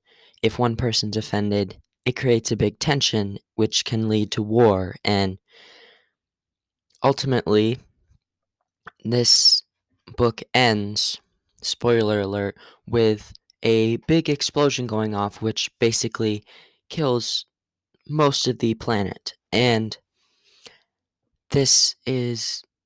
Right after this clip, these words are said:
a direct cause of people relying on the technology to live their lives,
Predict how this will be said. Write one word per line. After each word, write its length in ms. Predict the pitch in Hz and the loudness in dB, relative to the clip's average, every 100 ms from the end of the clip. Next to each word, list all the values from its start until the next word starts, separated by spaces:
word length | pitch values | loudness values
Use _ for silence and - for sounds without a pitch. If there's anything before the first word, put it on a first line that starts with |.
| _ _ _ - | _ _ _ -2
a 160 | 123 | -2
direct 640 | 117 - 110 120 131 - - | -2 -4 -2 0 0 -4 -4
cause 520 | 131 127 110 107 - - | 2 4 4 0 -2 -4
of 180 | 110 | -6
people 360 | - 123 - 113 | -6 -6 -2 -2
relying 640 | 110 110 110 131 110 104 - | 0 -2 0 0 -2 -4 -6
on 200 | - 110 | -6 -4
the 100 | 104 | -4
technology 640 | 101 117 - 123 123 107 101 | -4 -4 -2 -2 0 -2 -6
to 160 | - 107 | -6 -4
live 240 | 113 113 | -4 -2
their 180 | 110 107 | -2 0
lives, 640 | 113 110 95 92 - - | 2 2 0 -4 -8 -8